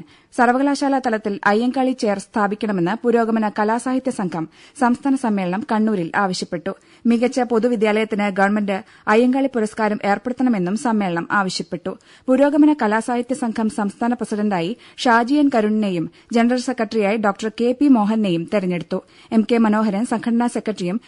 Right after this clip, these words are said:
ടി ആർ അജയൻ ട്രഷററുമാണ്. കണ്ണൂരിൽ സ്ഥാപിച്ച സംസ്ഥാന സമ്മേളനത്തിലാണ് പുതിയ ഭാരവാഹികളെ തെരഞ്ഞെടുത്തത്. പ്രാദേശിക വാർത്തകളാണ് കേൾക്കുന്നത്. സംസ്ഥാനത്ത് ശക്തമായ മഴ സാഹചര്യം കണക്കിലെടുത്ത്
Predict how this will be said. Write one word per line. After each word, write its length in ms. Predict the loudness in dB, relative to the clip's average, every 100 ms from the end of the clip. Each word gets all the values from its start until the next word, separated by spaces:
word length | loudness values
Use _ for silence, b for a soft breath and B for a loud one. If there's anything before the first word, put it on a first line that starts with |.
| b
ടി 140 | 0 4
ആർ 160 | 4
അജയൻ 320 | 4 2 2 2
ട്രഷററുമാണ്. 720 | 2 -2 -2 0 0 0 -4 -10 b 2
കണ്ണൂരിൽ 320 | 4 4 2
സ്ഥാപിച്ച 480 | 0 -2 -2 0 -2 0
സംസ്ഥാന 380 | 0 -2 -2 -2
സമ്മേളനത്തിലാണ് 760 | 0 0 0 -2 -2 0 -2 -4 B -2
പുതിയ 300 | 2 2 0
ഭാരവാഹികളെ 600 | 0 0 0 0 0 -2
തെരഞ്ഞെടുത്തത്. 640 | -2 -2 -2 -2 -4 -6 -8 -10 _ _ b b b -2
പ്രാദേശിക 560 | 4 4 4 -2 -2
വാർത്തകളാണ് 640 | -2 -2 -2 -4 0 0 -2 -8
കേൾക്കുന്നത്. 480 | -2 -2 -2 -6 -6 -8 _ _ _ _ _ _ _ b b b b
സംസ്ഥാനത്ത് 640 | 2 6 6 8 6 8 6
ശക്തമായ 580 | 6 2 2 4 6 8
മഴ 240 | 6 6
സാഹചര്യം 500 | 4 2 4 4 4
കണക്കിലെടുത്ത് 600 | 4 2 2 2 2 2